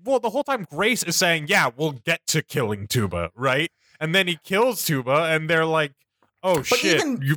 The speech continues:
Speaker 1: why'd
Speaker 2: even
Speaker 1: you
Speaker 2: by
Speaker 1: do
Speaker 2: that
Speaker 1: that?"
Speaker 2: point, Gra-, even by that point, Grace is, like, kind of turning to, to a different, like,
Speaker 1: She
Speaker 2: a, a different
Speaker 1: is, but she's
Speaker 2: perspective.
Speaker 1: not telling, she's not telling him. So he's under this false, this false
Speaker 2: No.
Speaker 1: idea. And he's wrong, and he keeps, and he keeps getting, he keeps getting worse,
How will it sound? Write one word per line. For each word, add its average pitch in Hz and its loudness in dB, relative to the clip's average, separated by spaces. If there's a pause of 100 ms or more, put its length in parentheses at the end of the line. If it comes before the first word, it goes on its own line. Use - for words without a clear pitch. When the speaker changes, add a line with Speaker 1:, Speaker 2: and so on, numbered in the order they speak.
(100)
Speaker 1:
why'd - 2
Speaker 2:
even 294 -2
Speaker 1:
you 247 0
Speaker 2:
by 254 0
Speaker 1:
do 175 -2
Speaker 2:
that 208 0
Speaker 1:
that?" - -18
Speaker 2:
point, 185 -4
Gra-, 170 -2
even 294 -4
by 262 -2
that 202 -2
point, 170 -4
Grace 165 -2
is, 202 -4
like, 160 -4
kind 170 -2
of 160 -4
turning 156 -4
to, 147 -2
to 160 -2
a 147 -2
different, 139 -6
like, 160 -2
Speaker 1:
She - 2
Speaker 2:
a, 294 0
a 311 2
different 320 2
Speaker 1:
is, 135 -4
but 165 0
she's 196 2 (300)
Speaker 2:
perspective. 214 -2
Speaker 1:
not 233 0
telling, 202 -2
she's 202 -4
not 214 -2
telling 180 -4
him. 156 0 (340)
So 180 -2
he's 226 -2
under 190 -4
this 160 -2
false, 165 -4 (100)
this 151 -2
false 160 -2
Speaker 2:
No. 127 -2 (180)
Speaker 1:
idea. 113 0 (260)
And 233 -2
he's 214 -4
wrong, 139 0
and 165 -4
he 165 -2
keeps, 196 -4
and 170 -2
he 156 -4
keeps 190 -6
getting, 135 -6
he 156 0
keeps - -6
getting 123 -6
worse, 131 -4